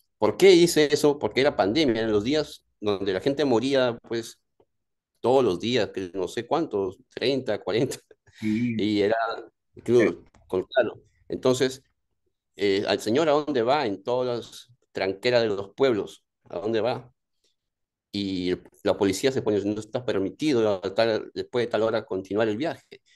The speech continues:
Speaker 1: Y yo le decía, "Señor, voy a, voy a decir algo, ¿no? Eh, tengo covid, tengo que llegar rápido." "Yo, yo tengo", entonces ya ni, ni siquiera se me acercaban.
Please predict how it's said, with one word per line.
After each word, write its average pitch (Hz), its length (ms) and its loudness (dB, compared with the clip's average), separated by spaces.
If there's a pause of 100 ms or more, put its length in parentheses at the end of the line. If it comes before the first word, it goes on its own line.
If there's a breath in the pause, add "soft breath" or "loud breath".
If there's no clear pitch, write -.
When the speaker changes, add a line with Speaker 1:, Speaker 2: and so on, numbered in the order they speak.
(400 soft breath)
Speaker 1:
Y 92 140 -6
yo 117 80 2
le 127 120 6
decía, 127 260 2
"Señor, 120 440 2 (120)
voy 85 140 0
a, 85 60 4
voy 90 320 2
a 107 40 4
decir 98 240 -2
algo, 95 200 0
¿no? 110 280 -4 (520)
Eh, 90 460 -2 (160)
tengo 131 300 2
covid, 165 200 0 (260)
tengo 127 260 -2
que 110 80 -2
llegar 110 200 0
rápido." 107 440 -4
"Yo, 165 180 -2
yo 156 180 -4
tengo", 160 220 0
entonces 117 260 -6
ya 113 100 -4
ni, 127 100 -2 (180)
ni 117 180 -2
siquiera 139 220 -2
se 143 80 -2
me 139 80 2
acercaban. 110 560 -6